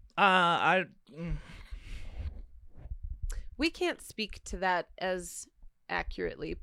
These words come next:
Speaker 2: We know for a fact.
Speaker 1: Yes.
Speaker 2: Um, and you can look up any statistic on this, that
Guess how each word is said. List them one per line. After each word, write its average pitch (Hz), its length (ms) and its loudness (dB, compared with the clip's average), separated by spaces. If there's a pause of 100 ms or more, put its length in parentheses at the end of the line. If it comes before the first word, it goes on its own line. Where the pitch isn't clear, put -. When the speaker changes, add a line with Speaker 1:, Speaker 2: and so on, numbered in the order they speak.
(160)
Speaker 2:
We 196 160 -4
know 202 440 4
for 185 260 -2
a 165 200 -2
fact. - 920 0 (140)
Speaker 1:
Yes. 143 500 -4
Speaker 2:
Um, 180 520 0 (420)
and 190 160 -6
you 180 80 -8
can 180 160 -8
look 180 180 -6
up 175 140 -4
any 175 480 -8
statistic 170 720 -6
on 170 180 -4
this, 170 320 -8 (420)
that 175 540 0